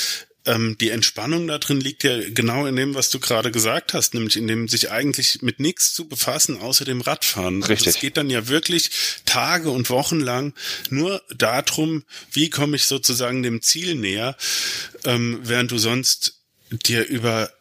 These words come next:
Speaker 1: x andere Sachen Gedanken machst, je nachdem, was du arbeitest und so weiter. Aber das, das ist ja sonst auch wahnsinnig anstrengend, äh, häufig einfach ein-, einen Alltag zu organisieren. Und diesen Alltag,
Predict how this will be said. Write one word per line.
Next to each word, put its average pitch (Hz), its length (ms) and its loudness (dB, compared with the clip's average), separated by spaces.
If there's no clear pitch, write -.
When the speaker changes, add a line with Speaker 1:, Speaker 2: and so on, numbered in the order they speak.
Speaker 1:
x - 360 2
andere 131 340 -4
Sachen 120 320 2
Gedanken 120 460 0
machst, 113 320 0
je 113 80 2
nachdem, 107 340 0
was 101 120 0
du 113 120 0
arbeitest 135 500 0
und 110 140 -2
so 113 140 2
weiter. 131 320 0
Aber 117 220 0
das, 120 460 -2
das - 180 0
ist 135 140 0
ja 131 100 -4
sonst 131 400 0
auch 131 220 -4
wahnsinnig 147 640 2
anstrengend, 135 720 0
äh, 120 360 0
häufig 131 400 2
einfach 131 480 2
ein-, 120 560 0
einen 127 180 2
Alltag 151 480 0
zu 113 140 2
organisieren. 98 640 2
Und 104 140 -2
diesen 110 180 2
Alltag, 131 580 0